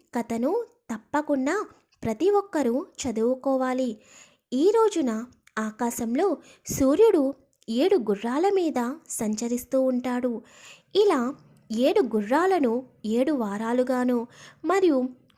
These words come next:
పన్నెండు చక్రాలను పన్నెండు రాసులుగా భావిస్తాము. సూర్యుడి యొక్క అనుగ్రహం ఉంటే కనుక ఎటువంటి అనారోగ్య సమస్యలు దరిచేరవు. కనుక ఈ రోజున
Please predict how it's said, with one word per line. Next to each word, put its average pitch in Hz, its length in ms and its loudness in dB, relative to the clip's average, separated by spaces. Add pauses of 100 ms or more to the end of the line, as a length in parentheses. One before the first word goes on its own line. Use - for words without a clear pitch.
(120)
పన్నెండు 370 560 2
చక్రాలను 247 680 -2 (420)
పన్నెండు 330 540 2 (260)
రాసులుగా 233 760 -2 (180)
భావిస్తాము. 233 920 -2 (440)
సూర్యుడి 392 540 2
యొక్క 277 500 2 (320)
అనుగ్రహం 240 540 -2 (140)
ఉంటే 220 320 -2
కనుక 247 520 -4 (400)
ఎటువంటి 381 640 0 (340)
అనారోగ్య 302 640 0
సమస్యలు 240 680 -2 (180)
దరిచేరవు. 254 840 -2 (580)
కనుక 427 520 0 (340)
ఈ 247 160 2
రోజున 247 580 0